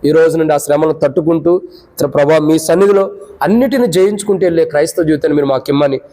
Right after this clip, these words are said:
మేలుకరమైన విధానంలో ఆ శ్రమలు మేము జయించే వారికి, ఎందుకంటే మేము మిమ్మల్ని ప్రేమిస్తున్నాము, మీ సంకల్పంలో ఉన్నాము, మీ ద్వారా పిలువబడ్డాం కాబట్టి, దేవా, ఆ శ్రమలు మేము తట్టుకునే శక్తి మాకు ఇచ్చి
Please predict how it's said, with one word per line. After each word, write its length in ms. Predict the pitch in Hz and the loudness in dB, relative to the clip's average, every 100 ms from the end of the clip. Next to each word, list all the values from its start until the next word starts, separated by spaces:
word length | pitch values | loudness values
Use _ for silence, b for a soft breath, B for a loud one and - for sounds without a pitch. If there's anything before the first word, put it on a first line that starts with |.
| B B | B B
మేలుకరమైన 720 | 135 160 214 233 233 208 214 208 | 0 4 4 2 2 0 2 2
విధానంలో 380 | 185 185 190 | 2 2 2
ఆ 40 | 175 | 0
శ్రమలు 340 | 180 160 180 | 0 0 0
మేము 160 | 170 147 | 0 0
జయించే 340 | 147 160 165 | 0 0 0
వారికి, 200 | 151 147 | 0 0
ఎందుకంటే 320 | 147 151 151 160 - b b | -2 0 0 -2 -6 b b
మేము 200 | 147 160 156 156 | 0 2 2 0
మిమ్మల్ని 260 | 160 160 | 2 0
ప్రేమిస్తున్నాము, 760 | 160 160 190 180 175 160 151 156 - B B - | 0 0 0 -2 0 0 0 -4 -8 B B 0
మీ 140 | 160 170 165 | 0 0 -2
సంకల్పంలో 540 | 165 220 214 196 175 | -2 -2 0 0 2
ఉన్నాము, 260 | 165 156 151 - - 160 | 2 0 -2 -8 -4 0
మీ 100 | 165 | 2
ద్వారా 280 | 175 185 185 | 2 2 0
పిలువబడ్డాం 500 | 180 214 220 196 185 | 2 2 2 0 0
కాబట్టి, 420 | 160 156 156 156 151 b b - | 0 0 -2 -2 -4 b b -4
దేవా, 240 | 147 165 | 0 2
ఆ 140 | 160 151 | 2 -2
శ్రమలు 380 | - 180 226 233 | -2 0 2 2
మేము 200 | 220 220 | 2 0
తట్టుకునే 420 | 190 294 233 247 | -2 -2 2 2
శక్తి 340 | 233 233 240 277 | 2 -2 0 0
మాకు 260 | 233 - | 0 -2
ఇచ్చి 260 | 190 - | -4 -2